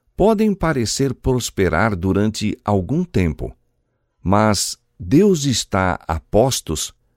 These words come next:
para cumprir seus próprios desígnios e ele manifestará quem é o governante dos céus e da terra.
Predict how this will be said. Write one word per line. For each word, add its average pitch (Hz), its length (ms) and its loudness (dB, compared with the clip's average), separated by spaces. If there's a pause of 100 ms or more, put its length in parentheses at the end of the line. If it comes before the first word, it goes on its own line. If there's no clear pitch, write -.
(240)
para 117 240 0
cumprir 123 720 -2
seus - 320 -2
próprios 151 680 -4
desígnios 107 880 -4 (540)
e 120 160 6
ele 190 260 6
manifestará 127 1000 0 (340)
quem 151 420 0
é 117 120 2
o 120 100 2
governante 92 920 0
dos 73 320 -6
céus 143 420 -4 (260)
e 101 120 2
da 98 200 2
terra. 69 420 -6